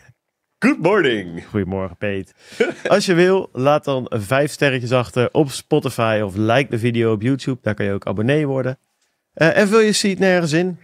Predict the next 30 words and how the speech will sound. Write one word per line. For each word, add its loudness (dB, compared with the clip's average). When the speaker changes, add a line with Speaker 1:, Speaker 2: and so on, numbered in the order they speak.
Speaker 2:
let 0
op -8
scamwebsites -2
en 2
check -2
laat 0
je -6
niet -4
hack -2
maken -2
punt 2
N 0
L -2
als -4
je 0
jezelf, 2
je -2
kinderen, 0
je 0
vrouw, 0
je 0
moeder, -2
je -6
vader, 0
je 0
oma's 2
en 0
opa's 0
ook, 2
eh, 0